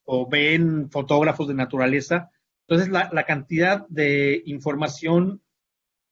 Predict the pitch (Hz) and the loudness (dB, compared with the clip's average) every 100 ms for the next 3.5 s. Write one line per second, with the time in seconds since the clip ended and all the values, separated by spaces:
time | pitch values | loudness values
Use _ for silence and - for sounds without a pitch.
0 | _ _ - 160 170 - 165 185 214 185 | _ _ 0 0 0 -4 0 2 2 0
1 | - 135 143 147 160 165 131 131 135 _ | -2 -2 0 0 0 -2 -6 -6 -8 _
2 | 127 120 120 120 - 110 113 - _ 131 | -8 -8 -8 -10 -10 -10 -10 -14 _ -8
3 | 120 143 147 147 139 | -2 0 2 0 -4